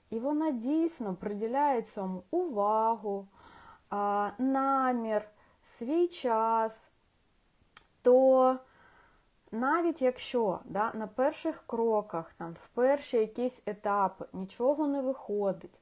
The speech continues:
складно, дуже багато бар'єрів, якщо людина вірна своїм цілям, і вона дійсно продовжує рух,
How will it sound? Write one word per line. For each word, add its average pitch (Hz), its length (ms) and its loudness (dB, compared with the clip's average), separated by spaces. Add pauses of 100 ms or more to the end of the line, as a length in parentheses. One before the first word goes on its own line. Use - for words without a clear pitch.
складно, 214 960 -4
дуже 233 320 -6
багато 240 560 -4
бар'єрів, 208 640 -4 (480)
якщо 277 380 -4
людина 240 520 -4 (560)
вірна 208 640 0
своїм 220 680 -4
цілям, 240 560 -2 (420)
і 220 80 -4
вона 269 320 0
дійсно 262 520 -2
продовжує 220 800 -2
рух, 311 340 0